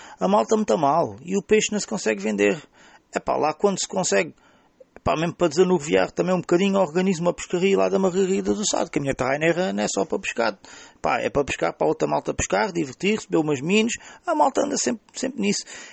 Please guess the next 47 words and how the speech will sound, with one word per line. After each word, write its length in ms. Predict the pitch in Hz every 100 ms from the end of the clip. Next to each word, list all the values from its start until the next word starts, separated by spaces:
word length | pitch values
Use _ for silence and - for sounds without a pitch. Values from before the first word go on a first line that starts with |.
| -
Epá, 280 | - 196 214
e, 500 | 165 160 151 147 147
e, 40 | 139
e 160 | 165 170
ganha 240 | 151 147
uns 120 | 127
trocos 340 | - 131 180 147
extras, 460 | 165 - 214 226 170
epá, 320 | - - -
tem 160 | 160
que 80 | 117
ser, 300 | 185 208 190
tem 160 | - 131
que 80 | -
ser 160 | 170
assim 200 | 180 202
por 200 | 185 226
baixo. 260 | 254 220 - - - - - -
Epá, 280 | - - -
sempre 240 | 214 208
que 100 | 233
entra 220 | 208 208
mais 200 | 214 196
um, 160 | 196 196 - - -
uns 140 | 208
patacos 400 | 247 - 226 -
ao 100 | 226
bolso, 240 | 208 320 -
estás 180 | 175
a 80 | 180
ver? 220 | 196 160 - - - -
Epá, 220 | 180 131 139
da 60 |
última 300 | 180 190 175
vez 140 | 190 185
éramos, 360 | 185 196 165
epá, 460 | 196 - - - -
uns 220 | 196 151
quinze. 480 | - 151 135 107 - -
Epá, 220 | - 110
lá 120 | 117
se 100 | -
combinou 280 | 143 139 151
às 120 | 139
duas 200 | 127 143
da 100 | 135
manhã, 360 | 135 147 165